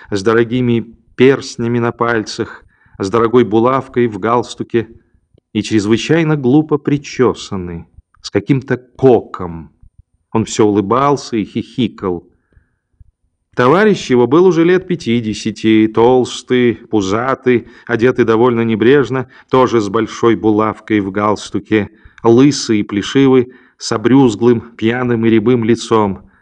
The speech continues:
и в очках на носу, похожим на пуговку. Выражение этого лица было злое и чувственное. Скверные, злые и подозрительные глаза заплыли жиром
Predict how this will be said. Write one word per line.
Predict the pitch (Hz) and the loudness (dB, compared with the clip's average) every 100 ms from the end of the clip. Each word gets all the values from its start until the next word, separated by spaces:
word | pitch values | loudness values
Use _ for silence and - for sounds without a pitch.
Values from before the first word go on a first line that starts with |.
| _ | _
и | 113 | 0
в | 120 | 0
очках | 113 - 107 95 | 0 -8 -8 -8
на | 110 | -8
носу, | 98 95 - 107 95 - - | -8 -8 -4 -2 -2 -4 -8
похожим | 101 - 113 101 101 - - | -6 -2 -2 0 -6 -10 -6
на | 104 | -4
пуговку. | 101 - 98 92 87 - - 82 - _ _ _ _ _ _ - | -4 -2 -4 -4 -10 -12 -14 -14 -14 _ _ _ _ _ _ -4
Выражение | 104 107 107 143 131 | 0 2 2 2 2
этого | 131 120 | 0 0
лица | 120 120 - 135 | -2 -2 -2 -2
было | 123 123 | 0 -2
злое | 120 95 95 107 127 117 92 - _ _ _ - | -2 -2 0 2 4 2 -2 -6 _ _ _ -12
и | 104 | -12
чувственное. | - - 120 - 110 101 101 87 - _ _ _ _ _ _ _ _ | -6 -4 -2 -4 -6 -4 -4 -8 -14 _ _ _ _ _ _ _ _
Скверные, | - - 110 113 117 110 113 110 | -12 -6 0 2 2 0 -2 -2
злые | 90 95 117 120 110 | -4 -2 0 2 0
и | 110 | 0
подозрительные | 110 107 101 113 113 110 107 | 0 0 0 -2 -2 0 0
глаза | 113 104 113 113 - _ - | 0 0 -2 -6 -10 _ -10
заплыли | 110 113 - 117 117 110 | -2 -2 0 0 2 0
жиром | 90 120 151 120 101 | 0 2 2 2 -4